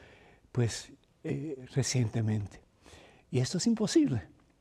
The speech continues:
es imposible, científicamente es imposible. Lo mismo con el vino, que se ha convertido en cir-, cinco coágulos, eh, y cada coágulo, eh, tiene un, un, una forma diferente. Y poniendo los cinco coágulos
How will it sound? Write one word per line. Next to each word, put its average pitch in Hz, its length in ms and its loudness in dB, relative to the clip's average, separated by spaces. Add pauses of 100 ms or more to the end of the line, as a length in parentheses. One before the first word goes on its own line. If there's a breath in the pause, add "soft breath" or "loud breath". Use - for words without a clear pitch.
(140)
es 143 160 2
imposible, 160 520 2
científicamente 175 720 2
es 156 100 -2
imposible. 127 440 0 (320 loud breath)
Lo 139 180 6
mismo 175 420 2
con 127 340 0
el 117 200 2
vino, 139 380 2
que 123 140 0
se 117 140 -2
ha 120 60 -2
convertido 135 480 2
en 131 80 2
cir-, 147 340 0
cinco 143 380 0
coágulos, 120 640 0 (640 loud breath)
eh, 135 260 -4
y 131 180 4
cada 165 340 0 (160)
coágulo, 165 640 4
eh, 147 100 -6
tiene 135 240 4
un, 139 340 2
un, 127 640 0
una 131 200 2
forma 131 320 -2
diferente. 113 680 0 (500 soft breath)
Y 127 140 0
poniendo 160 600 2
los 165 120 0
cinco 170 480 0
coágulos 127 760 2